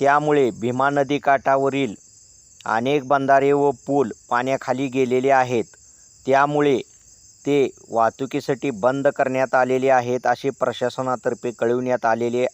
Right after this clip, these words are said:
आहे. मित्रांनो, तसेच जुना पंढरपूर पुणे पालखी मार्गावरील अनेक पूल, कासाळगंगा पूलही पाण्याखाली गेलेला आहे.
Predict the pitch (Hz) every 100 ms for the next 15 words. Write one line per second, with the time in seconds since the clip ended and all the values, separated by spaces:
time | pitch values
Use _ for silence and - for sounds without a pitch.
0 | - - 110 127 135 104 - _ _ _
1 | _ _ _ - 120 123 143 147 151 139
2 | - - - 123 - 147 131 - _ _
3 | - - - - 95 95 120 139 147 143
4 | 135 131 139 - 139 113 - _ - -
5 | - - 123 127 143 - 139 120 143 139
6 | 135 135 135 139 139 117 - - - -
7 | - - - - 101 120 143 139 - 151
8 | 147 104 - - _ - - - - -
9 | 120 123 135 139 131 139 139 139 - _
10 | _ _ - - 143 160 139 151 123 -
11 | - 123 131 135 - 135 139 127 131 127
12 | 131 131 127 104 -